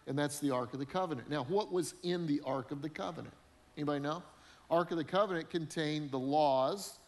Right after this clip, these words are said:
that Moses is going to get. He hasn't gotten yet, but he's, God's telling him about it. The tablets of law, and, uh, what else? Manna, a bowl of manna to remind them of God's provision,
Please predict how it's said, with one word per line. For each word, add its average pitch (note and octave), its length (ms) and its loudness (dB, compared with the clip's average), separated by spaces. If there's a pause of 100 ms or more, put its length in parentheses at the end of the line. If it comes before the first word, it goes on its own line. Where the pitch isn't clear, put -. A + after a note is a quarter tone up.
(220)
that C#3+ 140 -4
Moses D3+ 420 0
is B2+ 140 -4
going E3+ 340 0
to D#3 100 -6
get. C3 360 -2
He C3+ 80 -4
hasn't C#3+ 340 -2
gotten C#3+ 380 0
yet, B2 220 -2 (440)
but C#3 80 -2
he's, B2+ 160 -2 (120)
God's C#3 280 0
telling E3+ 320 -2
him A#2 60 -6
about A2 220 -4
it. - 60 -10 (280)
The C3+ 80 -6
tablets E3+ 480 2
of F#3+ 100 -6
law, C#3 400 0 (400)
and, D3 440 0
uh, C#3+ 140 2
what D3+ 180 4
else? C#3 260 0
Manna, D#3 580 0
a C#3 100 -2
bowl C#3+ 340 2
of F3+ 100 -6
manna D#3 380 0
to D3 140 -2
remind C#3+ 440 0
them C#3+ 160 0
of B2 140 -6
God's C3+ 240 2
provision, C3 640 -2